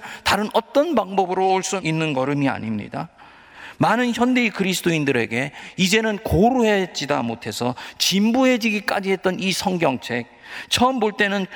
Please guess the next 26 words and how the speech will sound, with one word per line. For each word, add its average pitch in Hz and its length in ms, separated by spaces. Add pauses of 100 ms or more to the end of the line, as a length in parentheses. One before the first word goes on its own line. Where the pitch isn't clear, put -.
(140)
한 277 260
줄을 220 260
읽으면 165 400
가슴이 233 480
벌렁벌렁하고 139 960
뛰고 196 360 (280)
진리의 233 440
말씀을 175 440
부딪혀오며 160 580
눈물이 240 400
흘렀는데 117 640 (260)
나는 165 320
이제 151 220
이 147 200
성경을 139 420
보는데 113 340
아무 104 320
감격이 196 520
없습니다. - 640 (840)
이 214 120
성경 208 380
속에서 170 380
나에게 156 420
해주시는 143 380
하나님의 156 440
말씀을 214 560